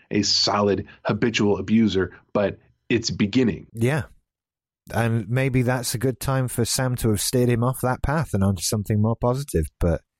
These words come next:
Speaker 2: he
Speaker 1: Gotta
Speaker 2: did
Speaker 1: give
Speaker 2: not.
Speaker 1: a little scared straight, 'cause getting punched by a nerd and having his car busted up,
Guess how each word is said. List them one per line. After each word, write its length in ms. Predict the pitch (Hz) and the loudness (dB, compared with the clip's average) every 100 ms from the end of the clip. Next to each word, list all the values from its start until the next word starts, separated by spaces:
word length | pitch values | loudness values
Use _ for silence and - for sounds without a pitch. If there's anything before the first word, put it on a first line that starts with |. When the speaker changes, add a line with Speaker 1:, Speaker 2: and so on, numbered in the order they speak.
| _ - _ _ 147 - | _ -20 _ _ -14 -2
Speaker 2:
he 80 | |
Speaker 1:
Gotta 120 | 110 117 | 0 2
Speaker 2:
did 60 | |
Speaker 1:
give 100 | 127 | 4
Speaker 2:
not. 60 | 123 | 4
Speaker 1:
a 40 | |
little 140 | 123 117 | 4 2
scared 460 | - - 120 131 | 0 2 2 0
straight, 340 | - 156 117 - | -2 -2 -2 -2
'cause 160 | 123 | -2
getting 280 | 131 139 135 - | 0 0 0 -4
punched 460 | - 135 143 - | -4 0 0 -2
by 180 | 123 113 | 0 0
a 80 | 104 | 0
nerd 600 | 101 107 117 131 147 151 _ _ _ _ | 2 2 2 2 0 -2 _ _ _ _
and 100 | 107 | 0
having 280 | 110 113 104 | 2 2 2
his 180 | 87 - | 0 -2
car 340 | - 107 117 | -2 0 -2
busted 460 | 113 123 123 - 117 | 0 0 0 0 0
up, 220 | 131 | 0